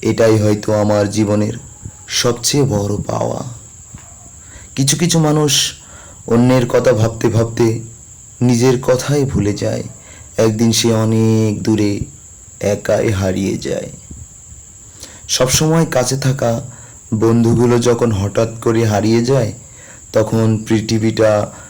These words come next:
মনে হয় অনেক ছোট হয়ে যায়। সবসময় ধোকা খেতে খেতে বোকা মানুষগুলো একদিন চালাক আর স্বার্থপর হয়ে যায়। কিছু পেতে হলে কিছু দিতে হয়, ঠিক তেমনি জীবনের সুখ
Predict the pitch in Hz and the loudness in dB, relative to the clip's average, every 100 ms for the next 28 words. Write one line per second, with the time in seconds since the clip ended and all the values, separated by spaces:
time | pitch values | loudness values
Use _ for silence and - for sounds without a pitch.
0 | - - 110 107 110 113 113 113 117 131 | -20 -10 -4 0 2 2 2 2 2 2
1 | 139 139 113 110 107 101 101 104 101 113 | 2 0 0 0 0 0 -2 -2 -6 -8
2 | - - - - - - - - 147 143 | -12 -20 -14 -14 -14 -20 -10 -2 0 2
3 | - 165 175 135 113 - 143 156 160 147 | 2 2 2 2 2 2 2 2 0 -2
4 | 156 160 127 120 123 127 131 139 135 147 | 0 0 0 0 2 2 2 2 2 2
5 | 139 123 - - - - 113 117 117 127 | 2 0 -6 -20 -20 -6 0 0 2 0
6 | 117 117 110 117 127 - - - - 104 | 0 0 2 2 0 -4 -16 -20 -6 -2
7 | 104 98 101 98 - 104 110 101 95 95 | 0 0 -4 -4 -6 -2 0 0 0 -2
8 | 95 - - - - - - - - - | -4 -6 -6 -10 -18 -20 -20 -20 -20 -20
9 | - - - - - - - - - 117 | -20 -20 -20 -20 -20 -20 -20 -10 -6 -2
10 | 131 131 120 127 123 127 117 - - - | -2 0 2 2 2 2 0 -4 -14 -20
11 | - - 120 127 117 110 120 104 95 98 | -14 -4 -2 -2 -2 -2 0 0 0 -4
12 | - - - - - - 117 - 117 113 | -8 -12 -20 -20 -8 -2 -2 0 0 2
13 | 110 113 113 - - - - 110 123 117 | 2 0 -2 -10 -20 -20 -8 0 2 4
14 | 120 117 - 120 | 2 2 0 -2